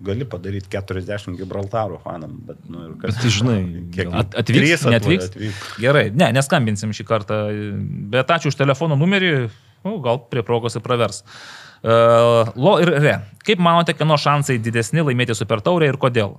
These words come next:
Speaker 3: E, Karoli, kaip manai, kieno didesni ir kodėl?
Speaker 2: Nu, aš manau, kad Panevėžio didesni. O kodėl, tai,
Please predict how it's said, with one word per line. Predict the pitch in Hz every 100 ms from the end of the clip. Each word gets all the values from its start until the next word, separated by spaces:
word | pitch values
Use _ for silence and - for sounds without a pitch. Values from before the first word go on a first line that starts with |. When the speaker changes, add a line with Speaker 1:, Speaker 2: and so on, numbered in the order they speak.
| -
Speaker 3:
E, | 110 107 104 104
Karoli, | - 147 160 160 147 127 110
kaip | 120
manai, | 120 120 117 110 104
kieno | - 113
didesni | 110 110 110 113
ir |
kodėl? | 104 117 175 202 _ _ _ _ _ _ _ _ _ _ -
Speaker 2:
Nu, | 101 110 120
aš | 107 -
manau, | 113
kad | 92 -
Panevėžio | 170 240 180 113
didesni. | 98 95 - 110 98 85 - - - - - - -
O |
kodėl, | 104 101 101 98 95
tai, | 104 101 101 98